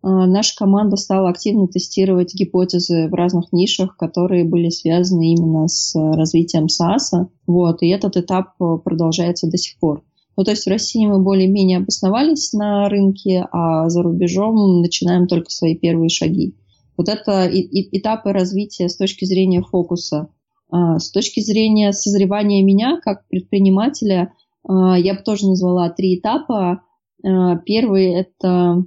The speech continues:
такая иллюзия, которая называется «всё могу, всё умею, построю своё агентство».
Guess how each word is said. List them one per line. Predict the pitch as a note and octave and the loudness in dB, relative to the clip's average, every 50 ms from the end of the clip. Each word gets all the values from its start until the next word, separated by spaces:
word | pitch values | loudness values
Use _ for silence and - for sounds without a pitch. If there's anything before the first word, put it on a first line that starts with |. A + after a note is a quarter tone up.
| - _ _ _ _ | -6 _ _ _ _
такая | - G3 G3+ G#3 G3 F#3+ F3 - - - - - _ _ | -10 -8 -4 -4 -2 -2 -2 -4 -6 -14 -20 -20 _ _
иллюзия, | - G#3 A3+ G3+ G#3+ A3 A3+ A3 G#3 F#3+ F#3+ F#3+ F3+ | -2 0 0 2 2 2 2 2 2 2 0 0 0
которая | F#3 - F#3 - G3 G3 F#3+ F#3 F3+ | -2 -4 -4 -2 0 0 2 2 2
называется | G3 G3 F#3+ G3 F#3+ G3 G3 F#3+ F#3 - - E3 | 2 2 2 2 2 2 0 0 -2 -2 -4 -6
«всё | E3+ - - G3+ | -4 -2 0 2
могу, | G3+ G3 F#3+ F#3+ G3 | 2 2 2 2 0
всё | G3 - - F#3+ | -2 -2 -2 0
умею, | F#3+ F#3+ F#3+ G3 G3 F#3+ F#3 F#3 F#3 F3+ F3 | 2 4 4 4 4 6 4 4 4 2 0
построю | F3+ - F3+ F3+ - - G3 F#3+ F#3 F#3+ | -2 -4 -6 -6 -4 -2 0 0 0 0
своё | - - F#3+ F#3 F#3+ F#3 | 0 0 0 2 2 2
агентство». | F3+ F#3 F#3 A3+ D4+ F#4+ G4 - - - G3+ F3+ F#3+ | 2 2 2 2 2 0 0 -2 -2 -2 0 0 0